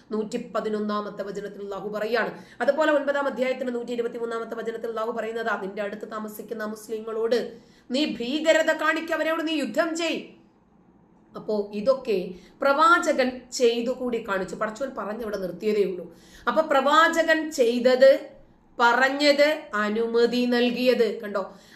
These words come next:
അതായത് അബു അഫാഖ് എന്ന് പറയുന്ന നൂറ്റിനാല് വയസ്സുകാരൻ, ആകാശത്ത് നോക്കി സംസാരിക്കുന്ന ഭ്രാന്തൻ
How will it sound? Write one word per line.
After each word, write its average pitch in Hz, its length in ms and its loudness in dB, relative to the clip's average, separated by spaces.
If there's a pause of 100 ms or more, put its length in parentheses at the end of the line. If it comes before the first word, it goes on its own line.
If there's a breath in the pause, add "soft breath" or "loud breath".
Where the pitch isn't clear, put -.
അതായത് 262 240 6
അബു 240 340 2
അഫാഖ് 294 500 0
എന്ന് 302 160 -2
പറയുന്ന 294 340 0
നൂറ്റിനാല് 277 640 2
വയസ്സുകാരൻ, 269 760 2 (280 loud breath)
ആകാശത്ത് 262 800 2
നോക്കി 247 220 0
സംസാരിക്കുന്ന 240 840 0
ഭ്രാന്തൻ 220 680 0